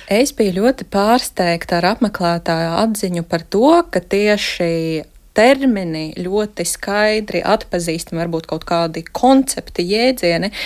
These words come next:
patiesībā ir tas, kas palīdz uztvert to tekstu domu, kas man likās tiešām tāda milzīga pretruna ar to, ko mēs esam pieraduši dzirdēt, ā,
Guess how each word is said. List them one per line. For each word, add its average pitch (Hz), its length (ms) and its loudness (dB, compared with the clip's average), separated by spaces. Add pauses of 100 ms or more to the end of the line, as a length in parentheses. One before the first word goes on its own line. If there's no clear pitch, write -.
(320)
patiesībā 180 720 2
ir 175 140 0
tas, 226 260 2
kas - 220 0 (100)
palīdz 285 540 2
uztvert 208 580 0
to 196 140 4 (100)
tekstu - 480 -2
domu, 208 460 2
kas - 320 -6
man 190 100 -2
likās 185 320 -6
tiešām 180 320 -4
tāda 165 400 -4
milzīga 190 560 0
pretruna 190 460 0
ar - 100 -6
to, 185 160 -2
ko 165 140 -4
mēs 170 180 -4
esam 165 300 -2 (240)
pieraduši 240 480 4
dzirdēt, 180 480 2
ā, 170 80 6